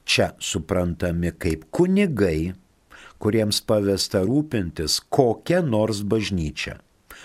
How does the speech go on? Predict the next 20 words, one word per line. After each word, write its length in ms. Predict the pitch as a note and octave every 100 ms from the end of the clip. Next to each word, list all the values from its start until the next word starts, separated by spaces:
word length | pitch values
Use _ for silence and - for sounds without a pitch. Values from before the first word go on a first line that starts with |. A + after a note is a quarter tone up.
| -
kuri 320 | - A#2+ C3
nėra 500 | C3 C3 A#2+ G2+ D2 - _ _
nei 200 | C3+ E3+
parapinė, 800 | E3+ D3+ C#3 C3+ C3 B2 G#2+ A2 G2+ _ _ _ _
nei 260 | A#2 D3 D#3+
kapitulinė, 960 | D#3 C#3 C3 - A#2 A2+ A#2 G#2+ G2+ G2 - -
nei 260 | - A#2+ B2
prijungta 640 | B2 A2+ G#2 G#2 G#2 A#2+ A2
prie 240 | - G2+
vienuolių 540 | F#2 F2+ A2 C#3 C#3+
bendruomenės 1000 | C3+ C#3+ C#3 G2 E2 D2+ D2 D2 D2+ - - _ - - -
ar 220 | C#3+ E3
apaštališkojo 880 | D3+ G#2 F#2+ - A2 G#2+ - G#2 G#2
gyvenimo 560 | E2 D#2+ F2+ F#2 F#2 F2+
draugijos, 840 | F2+ F2+ D#2+ D2 C#2 B1+ - - _ - -
kuri 320 | - G#2 G2+
joje 320 | F2+ D#2+ F#2+ -
atlieka 800 | F2 - F#2 A2 A#2 - G#2 G2+ - - - _ _ _ -
apeigas, 840 | F2+ D#2+ - D#2 C#2+ B1 C#2 - - _
namų. 640 | - E3+ F3+ F#2 D2 C#2+